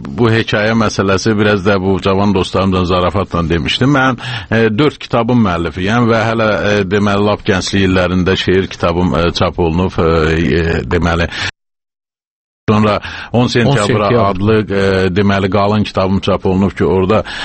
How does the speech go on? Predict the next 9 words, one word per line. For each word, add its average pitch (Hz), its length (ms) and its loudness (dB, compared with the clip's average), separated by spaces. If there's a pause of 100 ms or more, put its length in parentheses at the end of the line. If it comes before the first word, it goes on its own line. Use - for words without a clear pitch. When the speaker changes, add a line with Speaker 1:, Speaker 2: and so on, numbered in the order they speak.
Speaker 1:
həm 107 240 2
nəsr 113 320 0
nümunələri 80 640 -2
var, 71 160 0
həm 95 200 0
poeziya, 95 500 2
həm 90 240 0
ədəbi, 87 320 0 (340)
e, 85 40 0